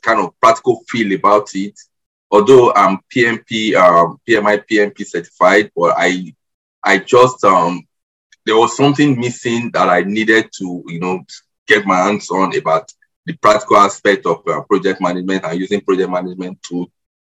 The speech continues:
tools. So, uh, the Google Project Management, um,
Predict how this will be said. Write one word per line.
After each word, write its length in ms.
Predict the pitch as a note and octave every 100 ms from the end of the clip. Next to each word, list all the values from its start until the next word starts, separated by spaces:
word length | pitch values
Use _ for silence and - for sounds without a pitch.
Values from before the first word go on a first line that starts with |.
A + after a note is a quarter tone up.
| _ _ _ _ _ - _ -
tools. 380 | F#2+ G#2 G#2 _ _ _ -
So, 300 | A2+ G#2+ G2
uh, 380 | F#2+ F#2 F#2 - G2
the 320 | G2 G2 F#2+
Google 340 | G#2 C3 C3+
Project 320 | - G#2+ G#2+ G#2
Management, 520 | G2+ G2+ G#2 G#2 F2
um, 360 | F2 D#2+ D#2+